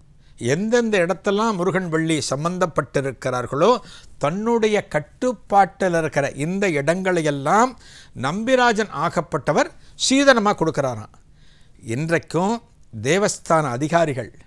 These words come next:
நல்ல கவனிங்க, தேவஸ்தான அதிகாரிகள் இந்த கல்யாணம் முடிஞ்சோன்னே இதெல்லாம் படிப்பாங்க. "இதையெல்லாம் சீதனமா கொடுக்குறோம்" அப்படின்னு இன்றைக்கும் படிக்கின்ற வழக்கம் இங்கே காணப்படுகிறது.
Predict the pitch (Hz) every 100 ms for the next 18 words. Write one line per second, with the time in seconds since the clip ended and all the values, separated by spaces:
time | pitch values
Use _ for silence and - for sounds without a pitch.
0 | - - - - 117 185 165 170 160 120
1 | 107 135 196 - - - - 110 190 208
2 | - 185 156 123 135 165 175 156 151 214
3 | 214 - - - 151 139 147 170 208 196
4 | 165 151 175 226 156 208 - 196 220 214
5 | 139 107 - - - - 170 180 170 214
6 | - 190 196 185 175 - 139 135 131 156
7 | 127 - - - 123 139 175 247 190 135
8 | 185 226 247 247 240 214 - 185 185 208
9 | 180 139 135 135 - 254 - - 180 170
10 | 160 127 131 135 - 113 107 104